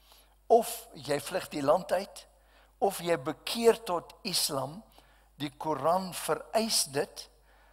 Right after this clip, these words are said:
Hulle noem ons 'n infidel, wat 'n ongelowige is. Jy het twee keuses. Bekeer tot Islam of ons maak jou dood." Nou, die mense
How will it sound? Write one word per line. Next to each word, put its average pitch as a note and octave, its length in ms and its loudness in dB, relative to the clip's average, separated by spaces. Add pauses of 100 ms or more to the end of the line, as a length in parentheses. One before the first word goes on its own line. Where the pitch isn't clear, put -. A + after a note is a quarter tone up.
(500)
Hulle C#3+ 180 -2
noem F#3+ 280 -4
ons F#3+ 400 -2
'n D3+ 160 -6
infidel, F#3 760 -4
wat B2+ 200 -6
'n - 40 -4
ongelowige D3+ 840 0
is. - 200 -6 (280)
Jy C3 140 -4
het C3 200 -10
twee A#3+ 260 -2
keuses. C3+ 680 -6 (260)
Bekeer A3+ 480 2
tot E3+ 220 -4
Islam F3+ 440 0
of D3+ 180 -4
ons C#3 160 -4
maak C3+ 300 -4
jou C3+ 160 -8
dood." A#2+ 420 -10 (680)
Nou, C#3 100 -2
die D3 140 -6
mense F#3 640 0